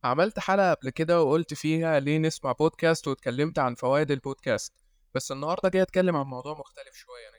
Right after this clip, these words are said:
جاي أقول لك إزاي تستفيد أقصى استفادة من أي بودكاست أنت بتسمعه. فلو ما كنتش سمعت الحلقة اللي اتكلمنا فيها عن ليه أصلًا تسمع بودكاست،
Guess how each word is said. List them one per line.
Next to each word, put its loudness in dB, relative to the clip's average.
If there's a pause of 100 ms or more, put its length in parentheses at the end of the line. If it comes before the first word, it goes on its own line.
جاي 0
أقول 2
لك 0
إزاي -2
تستفيد -12
أقصى -2
استفادة 0 (320)
من 0
أي 4
بودكاست -6
أنت -20
بتسمعه. -12 (380)
فلو 2
ما 0
كنتش -6
سمعت 0
الحلقة 2
اللي 2
اتكلمنا -6
فيها -4
عن -2 (100)
ليه 2
أصلًا 0
تسمع -4
بودكاست، 0